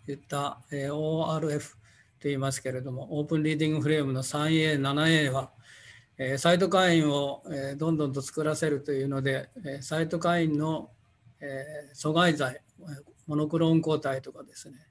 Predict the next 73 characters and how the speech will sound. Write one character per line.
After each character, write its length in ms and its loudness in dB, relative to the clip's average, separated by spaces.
え 160 -16
ー、 20 -20
抗 200 -2
炎 160 0
症 220 0
剤 220 0
で 60 2
抑 300 -2
え 40 -2
る 120 -4
と 120 -20
い 60 0
う 100 2
の 140 2
が、 240 -2
え 120 -10
ー、 40 -10
そ 140 -10
こ 100 -2
に 100 0
あ 100 2
る、 200 -4
え 300 -14
ー、 40 -16
ト 80 -4
リ 100 2
ス 140 -4
ズ 100 0
マ 160 -2
ブ 100 -12
と 140 -12
か、 180 -20
え 100 -10
ー、 40 -8
サ 140 -4
リ 80 0
ル 140 2
マ 140 -2
ブ 80 -8
と 80 -18
い 40 -18
っ 40 -20
た 140 -10
モ 140 -2
ノ 100 -2
ク 140 -2
ロ 100 2
ー 40 2
ン 60 -2
抗 180 -2
体、 260 -10
え 20 -8
ー、 40 -8
そ 140 0
れ 100 2
か 140 4
ら、 380 2
え 360 -4
ー、 20 -16
タ 120 0
ン 60 0
パ 120 2
ク 100 0
分 200 0
解 220 2
酵 220 0
素 180 -2
で 320 2
ウ 140 2
イ 40 4
ル 100 2
ス 220 -2
が、 360 0